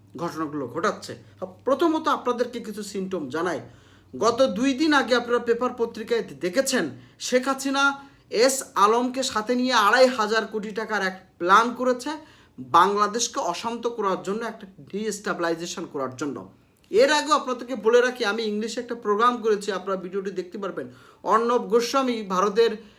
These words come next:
আহ, আহ, আপনার, আহ, সবচেয়ে খারাপ যে টিভি চ্যানেল রিপাবলিক ইন্ডিয়া বা রিপাবলিক ইংলিশের যিনি দায়িত্বে আছেন অর্ণব গোস্বামী, তিনিও বলেছেন যে শে-,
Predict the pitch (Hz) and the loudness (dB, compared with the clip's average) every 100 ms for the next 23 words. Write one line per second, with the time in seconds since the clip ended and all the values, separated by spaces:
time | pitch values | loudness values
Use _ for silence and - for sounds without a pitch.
0 | _ 175 190 190 185 - - - 156 135 | _ 6 8 8 4 -2 -12 -6 -4 -4
1 | - 160 196 190 170 - 143 139 143 - | -2 -2 2 2 0 -6 -6 -4 -2 0
2 | 233 226 - 294 294 - - 202 233 247 | -2 -2 -2 -2 -2 -8 2 6 8 6
3 | 226 214 - - 233 214 226 254 247 208 | -2 -6 -8 -8 -6 -4 -2 0 0 -2
4 | 196 202 269 277 262 294 294 226 214 214 | -2 2 2 2 -2 -4 -4 -4 -2 0
5 | 233 196 185 - - - 175 180 151 160 | 2 4 2 -4 -10 -2 -2 -2 -2 -2
6 | 190 247 247 254 240 214 226 254 254 254 | 0 -2 -2 -4 -6 -4 -4 -4 -2 -2
7 | 190 202 226 233 - _ _ _ _ _ | -2 -4 -6 -8 -14 _ _ _ _ _
8 | 131 160 165 175 165 160 151 123 180 185 | -2 0 0 0 -2 -2 -8 -4 -2 -2
9 | 175 143 160 - 180 147 139 233 302 285 | -4 -4 -6 -4 -6 -6 -6 0 0 2
10 | 269 262 - 151 110 - _ _ _ _ | 2 2 0 -8 -10 -16 _ _ _ _
11 | _ _ _ 131 123 226 294 349 - _ | _ _ _ -12 2 6 6 4 -6 _
12 | _ - - - 233 | _ -14 -14 -10 -12